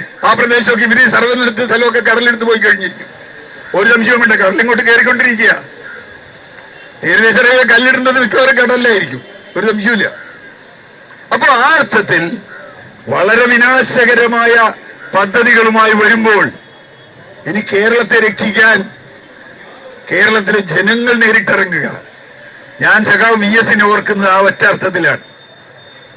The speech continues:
പാർട്ടിയല്ല, മുന്നണിയല്ല, ആര് പറഞ്ഞാലും ജനങ്ങൾ കൂടെയുണ്ടെങ്കിൽ ആ സമരത്തിൽ വി എസ് ഉണ്ടാവും. ഒരു സംശയവും വേണ്ട. ആശാ സമരത്തിലാണെങ്കിലും കെ റെയിൽ സമരത്തിലാണെങ്കിലും ആരോഗ്യമുണ്ടായിരുന്നെങ്കിൽ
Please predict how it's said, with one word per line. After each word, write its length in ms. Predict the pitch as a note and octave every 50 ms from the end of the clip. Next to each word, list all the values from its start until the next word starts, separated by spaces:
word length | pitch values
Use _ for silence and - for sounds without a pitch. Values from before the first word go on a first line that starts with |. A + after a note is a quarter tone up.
| - - - - - - - - - - - - -
പാർട്ടിയല്ല, 520 | E3 F3 F#3 - - - - - A3 A#3 B3+ - - - - - - - - - - - C3
മുന്നണിയല്ല, 560 | D3+ E3 G3 A3 A3 A#3 A3+ A3+ A#3 A#3 B3 C4+ - - - - - - - - - F3 F#3+
ആര് 260 | G#3+ A#3+ C4 C4+ C4 C4 A#3
പറഞ്ഞാലും 480 | A#3+ A#3 A#3 A#3+ A#3+ A#3+ A#3+ B3 A#3+ A3+ G#3 A3+
ജനങ്ങൾ 360 | G#3+ A3 A#3+ B3+ B3+ B3+ A#3+ A3 G#3
കൂടെയുണ്ടെങ്കിൽ 640 | A#3 A3+ A#3+ A#3+ A#3+ A#3 A3+ A#3 A#3 A3 A3+ A3 G#3 F3 - - - - - - - - E3+
ആ 40 | F#3+ G#3+ A3 - A3
സമരത്തിൽ 440 | G#3+ A3 B3 B3 B3+ A3+ - A#3 A#3 A3
വി 80 | A3+ A#3 B3
എസ് 120 | A#3 - A#3+ A#3
ഉണ്ടാവും. 380 | A3+ A#3 A3+ A3+ G#3+ F#3+ D#3+ - - - - - - - - - - - - - - - - - - - - - E3+
ഒരു 120 | F#3+ G#3 B3 A3+ A3+
സംശയവും 400 | A3+ A#3 G#3 - A#3+ A#3+ A#3+ A#3 A#3
വേണ്ട. 160 | A#3+ A#3 A#3 A#3 A3+ - - - - - - - - - C#3+ D#3 F3
ആശാ 280 | G3 A3 - - A#3+ A#3 G#3 -
സമരത്തിലാണെങ്കിലും 800 | A3 A3+ A#3 A#3 A3+ G#3+ A3+ A3+ A3+ A3+ A3+ A3+ A3+ A3+ G#3+ G#3 G3
കെ 120 | G3 G#3 A3+ A#3+ A#3+
റെയിൽ 160 | A3+ A#3 A#3 G#3 A3
സമരത്തിലാണെങ്കിലും 720 | A3 A3+ A3 A3 G3+ A3 A3 A3 A3 G#3 G#3+ A3 G#3+ G#3 F#3+ F#3+ - - - - - - - - D3 E3+ F#3+
ആരോഗ്യമുണ്ടായിരുന്നെങ്കിൽ 1080 | G#3+ A3+ A3+ A#3 A#3 G#3+ A3+ A3 A3 A3 A3 A3 A3+ A3+ A3+ A3 A3 A3 G#3+ G#3+ G#3+